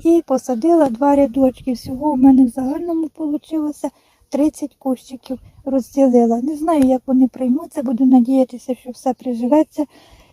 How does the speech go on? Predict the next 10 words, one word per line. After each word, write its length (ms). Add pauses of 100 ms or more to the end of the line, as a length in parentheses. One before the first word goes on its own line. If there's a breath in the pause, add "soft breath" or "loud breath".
(540 soft breath)
Хоч 240
це 180
всього-навсього 840
тисячолисник, 1080
але, 440 (920)
ну, 280
рослині 440
треба 260
давати 400
шанс. 500